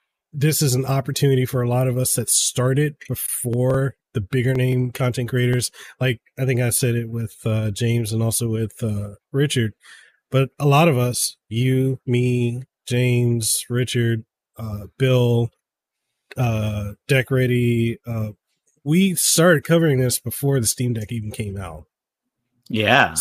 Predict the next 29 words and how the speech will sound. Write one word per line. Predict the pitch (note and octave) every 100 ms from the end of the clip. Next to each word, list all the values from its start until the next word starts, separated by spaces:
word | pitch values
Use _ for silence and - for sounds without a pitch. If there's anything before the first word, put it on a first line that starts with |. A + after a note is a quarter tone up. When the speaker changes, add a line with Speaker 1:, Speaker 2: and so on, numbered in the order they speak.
| -
Speaker 2:
we | - -
Speaker 1:
S-, |
Speaker 2:
did. | F2+ A2+ F2
Speaker 1:
so, | - C3+
like, | B2+ A#2+ A#2 A2+ - D3+
you | C#3+
know, | C3+ B2+
when | A#2+ A#2+
you | B2+
look | C3 D#3+ D3+
at, | C3+ C3 A#2+ A2 _ _ -
you | B2+ C3+
look | C3 D3+ D3
up | A#2+
Steam | - C#3+ C#3+
Deck, | A#2+ G#2+
we | C3
pop | C3 C3+ G#2
up | C3 G2 - _ _ _
because | A#2+ A2 A#2
we've | B2+ A2+
been | B2+ A#2+ A2+ A2 - _ _ _ _ _ -
covering | F3 C#3 B2
it | A#2 A2
for | A2+
so | - A#2+
long. | C3+ C#3+ A2 -
But | C3+ A2+
then | C3+ B2+ B2